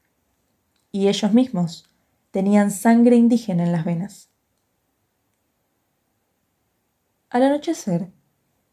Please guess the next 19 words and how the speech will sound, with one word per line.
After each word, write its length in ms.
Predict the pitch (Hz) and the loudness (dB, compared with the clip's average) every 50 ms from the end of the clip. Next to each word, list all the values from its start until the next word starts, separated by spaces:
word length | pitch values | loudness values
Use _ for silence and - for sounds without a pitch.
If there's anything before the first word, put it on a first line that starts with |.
| _ _ _ _ _ | _ _ _ _ _
todos, 600 | - 302 285 247 220 208 208 214 208 - - _ _ _ - | 2 4 4 6 4 4 2 -2 -4 -6 -20 _ _ _ -10
menos 320 | 196 190 190 180 185 175 | -4 -2 -2 0 -2 -2
los 100 | 185 175 | -4 -4
centinelas 480 | 180 185 175 170 170 175 180 185 185 196 | -4 -4 -4 -2 -2 0 0 0 0 0
de 100 | 226 233 | 0 0
turno, 440 | 233 220 185 160 165 170 175 - - _ _ _ _ _ _ _ _ _ _ _ - | 0 -4 -4 -2 -4 -4 -4 -6 -12 _ _ _ _ _ _ _ _ _ _ _ -12
se 80 | - 233 | -10 -4
sentaron 540 | - 269 269 262 320 320 330 330 320 277 | -2 -2 0 2 2 2 4 4 2 2
en 120 | 254 233 233 | 2 4 4
grupo 380 | 262 269 285 277 - 269 262 | 4 2 2 2 2 2 2
en 140 | 247 226 220 | 4 2 2
torno 340 | 214 233 233 226 226 226 220 | 2 2 2 2 4 4 4
a 40 | 214 | 6
una 220 | 214 233 233 233 | 4 4 4 2
fogata 600 | 220 - - 208 214 226 233 226 226 208 196 196 | 0 0 -2 0 2 2 0 0 -2 -6 -6 -6
a 160 | 208 - 226 | -4 -6 -6
fumar 500 | 220 - - 220 208 214 233 240 247 240 | -8 -4 -2 0 2 4 4 4 4 4
y 60 | 233 220 | 2 2
beber. 400 | 208 208 175 180 170 165 175 | 2 0 0 0 -2 -4 -6